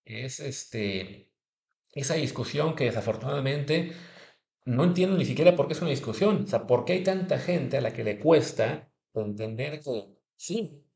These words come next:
antes se competía más con jugadores europeos, bueno, con pocos jugadores en Europa, pero ahora, pues ya, este, no alcanza, ¿no? O sea, el típico argumento de que, Ay, sí, es que co-, en el no-, en el dos mil dos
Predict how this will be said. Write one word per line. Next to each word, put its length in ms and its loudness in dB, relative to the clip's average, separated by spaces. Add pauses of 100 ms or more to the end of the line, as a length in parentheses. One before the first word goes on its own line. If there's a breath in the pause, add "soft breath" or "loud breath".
(100)
antes 380 2
se 120 -2
competía 640 0
más 540 -6 (140)
con 200 -2
jugadores 600 -2
europeos, 680 -2
bueno, 400 2
con 300 8
pocos 280 2
jugadores 320 2
en 100 -2
Europa, 600 4 (800)
pero 280 8
ahora, 600 10 (180)
pues 240 -4
ya, 320 4
este, 340 -2
no 160 2
alcanza, 540 2
¿no? 140 4
O 120 -2 (320)
sea, 160 -2
el 200 -4
típico 280 2
argumento 400 0
de 120 -2
que, 120 -4
Ay, 140 2
sí, 140 -4
es 100 -2
que 160 -2
co-, 140 -6
en 260 -4
el 100 -2
no-, 140 -2
en 120 -4
el 80 -4
dos 160 -4
mil 160 -4
dos 360 0